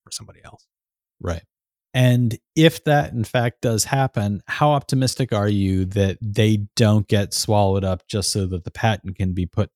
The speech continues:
Speaker 2: on a shelf?
Speaker 1: <laughs> I don't think that's gonna happen. If this technology proves out to be the, like, work out like they claim, it's gonna be, it's absolutely gonna get used. It would only get shelved if it turns out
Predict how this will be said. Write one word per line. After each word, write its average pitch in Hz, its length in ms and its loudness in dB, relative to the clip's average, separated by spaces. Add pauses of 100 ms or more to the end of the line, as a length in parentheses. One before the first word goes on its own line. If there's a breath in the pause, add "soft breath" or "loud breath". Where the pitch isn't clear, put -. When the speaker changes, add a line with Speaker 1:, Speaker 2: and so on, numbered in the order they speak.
(180)
Speaker 2:
on 98 140 -4
a 87 60 -4
shelf? - 440 -2 (320)
Speaker 1:
<laughs> - 300 -12
I - 720 4 (920 loud breath)
don't 156 140 4
think 151 140 4
that's 127 140 -2
gonna 104 160 0
happen. 117 380 -4 (760)
If 131 200 4
this 131 180 0
technology 117 480 -6
proves 123 300 -2
out 110 180 -6
to - 80 -16
be 107 140 -4
the, 107 120 -10 (320)
like, - 180 -14 (100)
work 120 200 -2
out 113 180 -6
like 110 120 -4
they 104 140 -6
claim, 113 400 -6 (680)
it's 123 160 2
gonna 131 180 6
be, 104 380 0
it's - 320 -4
absolutely 107 380 -6
gonna 90 140 -12
get 90 100 -16
used. 98 540 -10 (120)
It 135 40 2
would 117 120 4
only 120 140 4
get 101 160 0
shelved 95 580 -2
if 113 200 -6
it 87 100 -12
turns 95 280 -8
out 85 220 -8